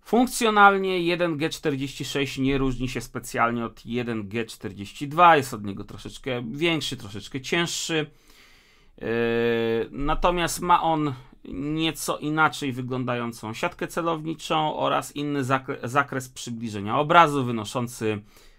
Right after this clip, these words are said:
dwa przecinek siedem raza, yy, osiem razy i dwanaście razy. Także tak to wygląda. Yy, celownik też jak na swoje lata bardzo nowoczesny. Yy,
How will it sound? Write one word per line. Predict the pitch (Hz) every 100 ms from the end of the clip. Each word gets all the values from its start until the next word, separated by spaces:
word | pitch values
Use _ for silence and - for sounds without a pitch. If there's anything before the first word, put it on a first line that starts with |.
| -
dwa | 110 147
przecinek | - - - 113
siedem | - 196 175 165
raza, | 156 147 143 131 127 - - - - -
yy, | 95 98 98 -
osiem | 170 175 151
razy | 139 131
i | -
dwanaście | 123 120 104 - 101
razy. | 95 92 87 - - - _ _ _ _ _ _ _ _ _ _ _
Także | - 120 127
tak | 131 127
to | 123
wygląda. | 104 120 156 143 139 135 127 - -
Yy, | - 104 98 98 98 - - -
celownik | - 160 156 151 143 135
też | - 131 131
jak | 127
na | 113
swoje | - 117
lata | 117 - 107
bardzo | 98 98 151 147 147
nowoczesny. | 143 131 127 127 123 - 110
Yy, | 110 - _ _ - _